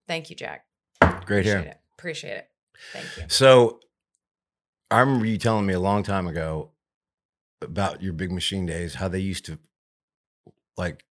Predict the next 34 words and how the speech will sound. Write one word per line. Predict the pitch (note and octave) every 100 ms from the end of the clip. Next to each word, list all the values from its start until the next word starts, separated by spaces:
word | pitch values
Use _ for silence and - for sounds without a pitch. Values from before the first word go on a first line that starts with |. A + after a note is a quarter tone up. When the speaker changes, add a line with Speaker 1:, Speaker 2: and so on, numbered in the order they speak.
| _ -
Speaker 2:
count | A2 F#2+
your | F2+ F2
calories. | - F#2+ F2 D#2 D2 - - - _ _ -
Speaker 1:
Oh, | A#3+ - - _ _ _ _
God. | - E3 - - - C#3+ _ _ _
I | G3
mean, | G#3+ F#3+ E3 D#3 - _ - _ _ _ -
okay, | G3 G3 D#3 C3 - _ _ -
when | G3 F#3+
I | A#3
got | C#4 G#3
dropped | D#3 D#3+ D#3+ F#2 - - - _
from | E3
there, | D#3 C#3 C#3 D#3 _ _ _ _ _ _ _ _ _ _ -
uh, | F3+ E3+
well, | G3
first | G3+ D#4 D#4 F#3
of |
all, | D#3+ C#3+ D3
this | D#3 A#3
was | D3+ C#3+
the | -
best | C#3+ D3+ D3 C#3+ - - - _ _ _
thing. | -
You | -
know | G#3+ G#3+
how, | F#3
like, | E3 D#3+
they | D#3+
buy | D3+ D#3
clothes | D3 - D3 D3
for | -
you | D3 D3 D3
and | C#3 C#3